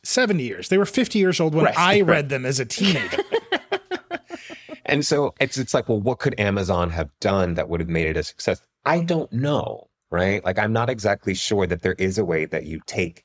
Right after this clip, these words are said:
Speaker 2: this and turn it into something that's going to be a phenomenon just because it has already existed in the public consciousness like this for so, so long.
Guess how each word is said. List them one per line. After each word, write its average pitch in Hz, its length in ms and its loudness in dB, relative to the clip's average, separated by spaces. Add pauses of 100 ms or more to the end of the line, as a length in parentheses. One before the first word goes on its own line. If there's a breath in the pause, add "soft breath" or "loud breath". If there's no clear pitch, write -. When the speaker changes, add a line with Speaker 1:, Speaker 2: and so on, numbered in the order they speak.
Speaker 2:
this 95 380 -2
and 85 180 -2
turn 110 280 0
it 95 160 -2
into 87 240 -6
something 85 280 -2
that's 78 160 -4
going 156 300 0
to 117 80 -6
be 90 140 0
a 85 40 -2
phenomenon 78 680 -6
just 92 260 -4
because 82 540 -4
it 95 140 -2
has 87 240 -2
already 82 300 0
existed 85 600 -6
in 87 160 -2
the 82 60 -2
public 82 300 -6
consciousness - 580 -8
like - 160 -2
this - 160 -8
for - 160 -8
so, - 480 0
so - 260 -2
long. 85 400 0